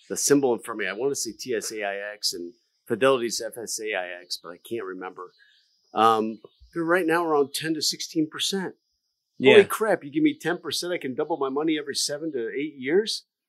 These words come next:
Speaker 2: Yeah.
Speaker 1: Sign me up.
Speaker 2: Yeah.
Speaker 1: If I can start doing it at the age of twenty-four, put a hundred thousand away, another eight years, I'm thirty-two.
Speaker 2: Yeah.
Speaker 1: There's two hundred, another two hundred, I'm four hundred when I'm close to forty-two.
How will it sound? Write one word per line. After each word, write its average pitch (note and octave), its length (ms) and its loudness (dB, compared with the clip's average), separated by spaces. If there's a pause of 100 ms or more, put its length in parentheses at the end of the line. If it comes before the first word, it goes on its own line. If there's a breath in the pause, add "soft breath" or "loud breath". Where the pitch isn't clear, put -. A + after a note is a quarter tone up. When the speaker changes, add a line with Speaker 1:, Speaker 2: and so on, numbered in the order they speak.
(220)
Speaker 2:
Yeah. A#2+ 260 4
Speaker 1:
Sign A3+ 260 6
me A3 140 -4
up. A#3+ 220 -10 (180)
Speaker 2:
Yeah. A2+ 320 4
Speaker 1:
If G#2+ 80 2
I E3 60 8
can C#3+ 80 0
start D#3+ 260 0
doing E3+ 200 0
it F3 40 -2
at E3 80 -6
the D#3+ 140 -4
age D#3 120 -10
of C3 80 -14
twenty-four, D#3+ 760 -4 (420)
put E3+ 120 2
a D3+ 60 6
hundred D#3+ 300 0
thousand D#3 360 -2
away, C#3 280 4
another C#3 280 2
eight C3+ 160 -2
years, D3+ 260 -4
I'm A#2+ 140 -6
thirty-two. D3+ 760 -2 (180)
Speaker 2:
Yeah. A#2 200 6
Speaker 1:
There's A2 160 2
two E3 180 6
hundred, E3 300 0
another D3+ 220 0
two D#3+ 260 -4
hundred, E3 240 -2
I'm A#2+ 120 -2
four E3 280 -2
hundred E3 280 -2
when B2 160 -4
I'm A#2 180 -8 (480)
close D#3+ 220 2
to B2+ 100 -4
forty-two. F#3 920 -8